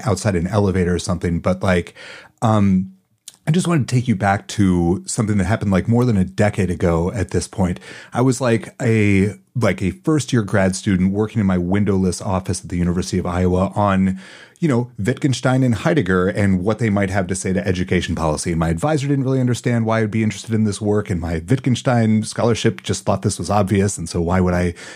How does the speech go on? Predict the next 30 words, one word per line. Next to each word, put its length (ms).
be 120
concerned 360
about 180
this? 240
And 100
I 40
put 200
it 80
out 240
into 240
the 100
world, 420
and 80
at 80
some 280
point, 440
uh, 320
relatively 540
quickly, 760
either 240
you 260
responded 680
to 80
me, 260
or 160
you 140
took 260
up 140
my 100
thinking, 640